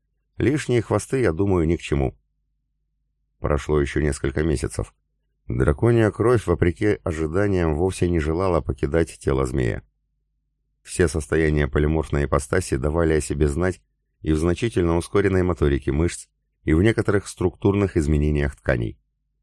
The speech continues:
Еще в теле поселилось замечательное умение накапливать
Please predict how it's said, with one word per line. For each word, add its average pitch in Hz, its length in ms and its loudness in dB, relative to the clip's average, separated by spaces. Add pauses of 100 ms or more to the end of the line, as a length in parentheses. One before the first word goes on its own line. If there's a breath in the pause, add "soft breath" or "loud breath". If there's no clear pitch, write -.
(360)
Еще 78 420 0
в - 80 -4
теле 73 240 2
поселилось 78 540 0
замечательное 78 880 -2
умение 85 520 -2
накапливать 87 680 -2